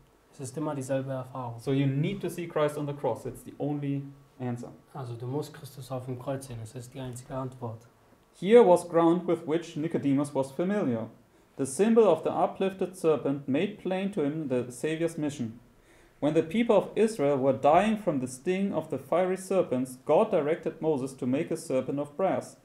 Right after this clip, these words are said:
Speaker 2: and place it on high in the midst of the congregation. Then the word was sounded throughout the encampment that all who would look upon the serpent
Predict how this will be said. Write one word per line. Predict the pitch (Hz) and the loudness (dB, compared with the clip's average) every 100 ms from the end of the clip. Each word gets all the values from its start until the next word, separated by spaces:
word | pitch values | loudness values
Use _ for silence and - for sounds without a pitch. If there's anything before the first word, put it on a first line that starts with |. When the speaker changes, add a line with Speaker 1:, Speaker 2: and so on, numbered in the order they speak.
| _ _ - | _ _ -4
Speaker 2:
and | - - | -4 0
place | 196 233 | 2 2
it | 202 | 2
on | 147 123 123 | -2 -2 2
high | 165 190 | 2 2
in | 156 | 0
the | 123 | -2
midst | 131 180 - | -2 -4 -4
of | 147 | -6
the | 143 | -6
congregation. | 147 147 147 165 151 131 113 - _ _ _ _ _ | -6 -6 -6 -6 -6 -6 -10 -12 _ _ _ _ _
Then | 120 220 | 2 6
the | 233 | 6
word | 170 160 185 - | 6 6 6 2
was | 135 - | -2 0
sounded | 180 190 196 202 - - - | 0 2 0 -2 -6 -20 -10
throughout | 131 151 170 | 0 2 2
the | 135 | -2
encampment | 131 127 - 170 180 180 175 - - _ _ _ - | -4 -6 -2 -4 -2 -4 -6 -12 -20 _ _ _ -2
that | 135 - | -2 2
all | 147 185 220 233 233 | 6 8 8 6 2
who | 147 143 - | -4 -4 -4
would | 131 135 | -4 -2
look | 127 147 226 | 0 2 2
upon | 196 - 180 180 | 0 -2 -2 0
the | 180 | -4
serpent | - 175 165 127 131 131 | 0 2 2 0 -2 -6